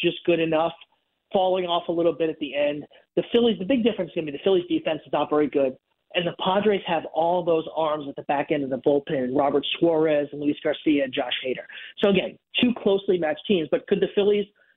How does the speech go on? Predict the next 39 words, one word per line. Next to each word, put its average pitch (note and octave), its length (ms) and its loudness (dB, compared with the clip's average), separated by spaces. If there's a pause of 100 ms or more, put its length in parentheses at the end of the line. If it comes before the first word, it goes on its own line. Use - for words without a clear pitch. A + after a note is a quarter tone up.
you - 60 0
know, - 140 -6
pick G3+ 180 -2
this G3 160 0
off F3 240 -2
in E3+ 120 -10
six F#3 200 -2
or F3 120 -4
seven F3 280 2
and F3+ 120 0
go D3+ 160 2
on D#3 280 0
to D#3+ 120 2 (480)
take, E3+ 200 2 (100)
you G3+ 80 0
know, D3 140 2
win E3 260 2
five D#3+ 240 0
out D#3+ 80 2
of, D#3 240 0
uh, D3+ 120 2
excuse D3 280 -2
me, - 100 -2
four F3 140 2
out E3 60 2
of D#3 100 -2
seven F3 220 0
from F3 100 -2
the D#3 80 2
Astros? A3+ 440 2 (580)
Yes, E3 260 0 (160)
it's D#3 220 -6
not D#3 180 0
likely, D#3 480 2
but E3 140 0
again, E3+ 340 -2 (580)
it's A3+ 160 0
not G#3+ 280 0
like A#3 180 2